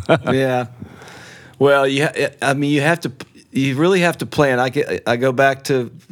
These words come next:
Speaker 2: probably the same with you, Eddie. You, you know, you're assembling a great team. Who's your team?
Speaker 1: Mm-hmm.
Speaker 2: And who's your coaches? And who's, I mean, who's gonna carry the weight with you? I, I mean, that's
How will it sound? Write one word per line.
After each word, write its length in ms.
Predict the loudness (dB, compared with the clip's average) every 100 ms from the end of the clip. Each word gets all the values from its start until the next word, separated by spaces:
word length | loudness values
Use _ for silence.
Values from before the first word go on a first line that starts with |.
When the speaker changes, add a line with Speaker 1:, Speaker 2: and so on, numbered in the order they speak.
| -18 -2
Speaker 2:
probably 220 | 0 0
the 80 | -2
same 500 | 0 0 -2 -4 -8
with 220 | -6 -4
you, 180 | 0 0
Eddie. 180 | 0 -2
You, 140 | -2
you 200 | -2 -2
know, 60 | 0
you're 180 | 0 -2
assembling 420 | -2 -2 0 -2
a 40 | -2
great 300 | -2 -2 -2
team. 400 | -2 -2 -2 -2
Who's 200 | -2 -2
your 80 | -4
team? 500 | -2 -2 -2 -6 -12 -16 -20 -6
Speaker 1:
Mm-hmm. 340 | -2 0 0 0
Speaker 2:
And 100 | 0
who's 200 | -2 -4
your 100 | -2
coaches? 580 | 0 0 -2 -4 -2
And 160 | -4 -2
who's, 300 | -2 -4 -6 -6 -4
I 80 | -4
mean, 160 | -4 -2
who's 220 | -2 -4
gonna 240 | -2 -2 -2
carry 300 | -2 0 0
the 80 | 0
weight 260 | -2 -2
with 220 | -4 -4
you? 100 | -4 -4
I, 200 | -4 -4
I 20 |
mean, 160 | -2 -2
that's 200 | -4